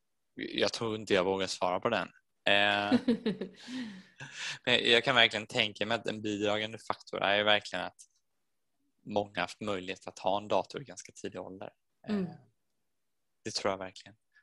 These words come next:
Speaker 1: Att bara en sån sak som att det var statligt finansierat och att vi har haft internet ut, eh, ute även liksom på landsbygden. Jag är ju själv uppbyggd,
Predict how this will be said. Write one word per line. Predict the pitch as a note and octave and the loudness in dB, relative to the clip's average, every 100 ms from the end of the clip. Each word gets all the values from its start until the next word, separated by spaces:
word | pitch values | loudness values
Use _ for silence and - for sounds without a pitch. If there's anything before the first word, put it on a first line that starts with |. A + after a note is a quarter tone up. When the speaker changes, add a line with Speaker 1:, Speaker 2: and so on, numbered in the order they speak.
| - | -6
Speaker 1:
Att | F#2 - - - - _ _ _ _ | -4 -4 -8 -14 -14 _ _ _ _
bara | A2 A2 D#3 | -10 -4 -4
en | D3 | -6
sån | - G2 | -10 -10
sak | - F#2 | -8 -10
som | - F#2+ | -10 -14
att | |
det | - | -12
var | - | -8
statligt | - F#2+ - - | -2 -4 -4 -14
finansierat | - G2 F#2 F#2+ G2+ A#2+ B2 A#2+ _ | -14 -12 -10 -6 -4 -2 -2 -4 _
och | G#2 - _ - - - - | -12 -12 _ -20 -20 -20 -14
att | - _ | -14 _
vi | F#2 | -2
har | |
haft | F2 - - - _ _ | -2 -4 -20 -20 _ _
internet | - G#2+ G2+ - A#2+ A#2 | -8 -8 -8 -10 -10 -6
ut, | G#2 G2 _ - - _ _ _ _ _ - | -6 -6 _ -18 -18 _ _ _ _ _ -10
eh, | G2+ G#2 G2+ G2+ A2+ _ _ _ - _ _ _ | -8 -6 -6 -8 -14 _ _ _ -20 _ _ _
ute | - G#2 - | -6 -6 -2
även | G2 F#2+ G2 | -2 -2 -6
liksom | - G2+ | -12 -12
på | - | -6
landsbygden. | G#2 G#2 - G2 G2 G#2+ G#2 _ - | -4 -4 -6 -8 -6 -8 -10 _ -6
Jag | G#2+ | -2
är | G#2+ | -2
ju | |
själv | G#2+ A#2 A2+ | 0 2 2
uppbyggd, | A2 - G#2 A2 | -2 -8 -12 -12